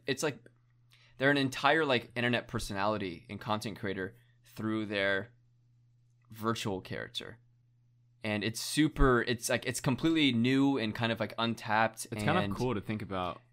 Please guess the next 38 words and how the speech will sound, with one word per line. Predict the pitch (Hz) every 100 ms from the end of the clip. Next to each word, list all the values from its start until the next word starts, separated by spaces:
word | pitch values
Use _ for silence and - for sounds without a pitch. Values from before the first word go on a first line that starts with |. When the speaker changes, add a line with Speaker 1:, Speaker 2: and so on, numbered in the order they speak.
| _ -
Speaker 1:
Yeah, | 175
it's | 160 156 165
interesting. | 180 185 - 110 90
It's, | 120 -
it's | 135 156
a |
little, | 185 220 208
like, | 180 -
you | 147
know, | 165 -
it's, | 147 - - _ _ _ _ _ _
like | 127 135
I |
said, | 131 131
it's, | 113 -
a | 127
lot | 123
of | 127
times | 139 120
it's | -
just | 110 113
their | 98
voice. | 95 101 139 - - _ _ -
So | 117
you | 110
never | 113 117
really | 113 107
know | 101 98 101 101 104 _ _ _ _ _ _ _ _ _ -
who's | 104 107 - _ _ -
behind | 95 - 92 110
it. | 165 -
Like, | 104 113
it | 101
could | 120
just | 110 -
be | 107 107 104 104 - _ _ _ _
some | - 107 101
fifty-year-old | - - 107 - 101 101 101 101 95 -